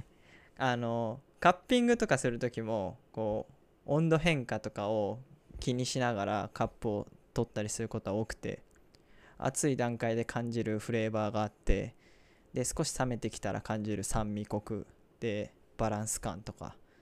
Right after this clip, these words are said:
まあ、いろいろこう、温度変化によってカッピングする時も、こう、スコアをつける時意識しているんで、まあ、それは一つホットの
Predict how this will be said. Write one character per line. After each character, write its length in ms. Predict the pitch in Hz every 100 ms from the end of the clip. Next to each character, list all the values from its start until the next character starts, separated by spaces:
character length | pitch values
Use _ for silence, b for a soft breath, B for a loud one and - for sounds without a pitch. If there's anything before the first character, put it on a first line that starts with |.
| _ - - _ -
ま 80 |
あ、 20 | 123
い 60 |
ろ 140 | 139 139
い 20 |
ろ 80 | 131
こ 220 | 131 127
う、 20 |
温 120 | 160
度 100 | 170
変 200 | 175 165
化 120 | 131
に 80 | 107
よ 80 | 104
っ 20 |
て 300 | - - 107
カ 80 | 120
ッ 40 |
ピ 200 | - 120
ン 80 | 120
グ 280 | 120 117 117
す 140 | -
る 60 | 123
時 160 | 123 104
も、 100 | 90
こ 120 | 98
う、 20 |
ス 120 | -
コ 160 | - 127
ア 120 | 120
を 200 | 120 117 - - - _ -
つ 100 | -
け 140 | 123 120
る 80 |
時 340 | - - 101 107
意 40 |
識 200 | - -
し 100 | 104
て 140 | - 107
い 20 |
る 120 | 107
ん 120 | 107
で、 140 | 104 113
ま 140 | 151
あ、 40 |
そ 140 | 147 185
れ 60 |
は 80 | 170
一 180 | - 160
つ 100 | -
ホ 120 | 139
ッ 100 | -
ト 140 | 107 98
の 160 | 62